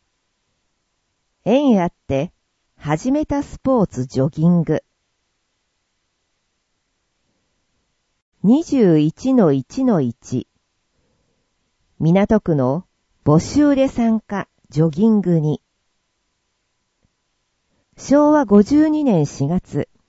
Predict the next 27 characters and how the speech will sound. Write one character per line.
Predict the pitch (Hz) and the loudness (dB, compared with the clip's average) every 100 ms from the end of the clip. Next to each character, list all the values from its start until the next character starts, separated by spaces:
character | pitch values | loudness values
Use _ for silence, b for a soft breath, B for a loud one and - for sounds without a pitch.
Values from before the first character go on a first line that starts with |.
| _ _ _ _ _ | _ _ _ _ _
港 | 165 175 165 240 | -4 -2 0 0
区 | 190 | 0
の | 165 | 0
ス | - | -2
ポ | - 220 | -2 -4
ー | |
ツ | - | -4
セ | - 220 | -4 -2
ン | 208 | -2
タ | 156 139 | -4 -4
ー | |
で | 135 147 - _ _ - | -4 -6 -8 _ _ -4
日 | 160 - 254 | -4 -4 -2
曜 | 320 277 | 0 0
日 | 165 | 0
に | 135 | 0
ジ | 151 | 0
ョ | |
ギ | 151 240 | 2 2
ン | |
グ | 254 269 | 2 0
を | 269 | 0
し | - | 0
ま | 196 | -2
せ | 226 254 | 0 0
ん | 233 | -2
か | 156 147 | -4 -10